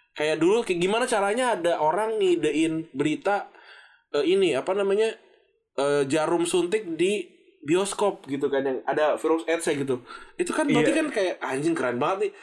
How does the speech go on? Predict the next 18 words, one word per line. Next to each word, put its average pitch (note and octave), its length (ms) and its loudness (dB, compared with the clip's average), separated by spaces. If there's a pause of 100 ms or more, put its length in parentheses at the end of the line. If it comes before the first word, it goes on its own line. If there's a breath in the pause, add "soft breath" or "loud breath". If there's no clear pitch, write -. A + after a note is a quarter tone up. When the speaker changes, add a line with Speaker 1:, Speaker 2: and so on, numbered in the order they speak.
(180 loud breath)
Speaker 1:
Ini G3+ 140 0
kalau B3 180 2
buat F3+ 320 -2
plot A3 180 0
film G3 220 2
aja G3+ 160 0
bagus F#3+ 240 -2
banget G3 320 0
gitu, C#3+ 120 -2
kayak C3+ 320 -2 (340 loud breath)
ada D#3+ 180 2
ilmu-, D#3+ 240 4
Speaker 2:
<laughs> D#3 80 -2
Speaker 1:
ada D#3+ 100 2
ilmuwan E3 520 2
gila D#3 340 0
gitu, F#3 200 0
mad E3 220 2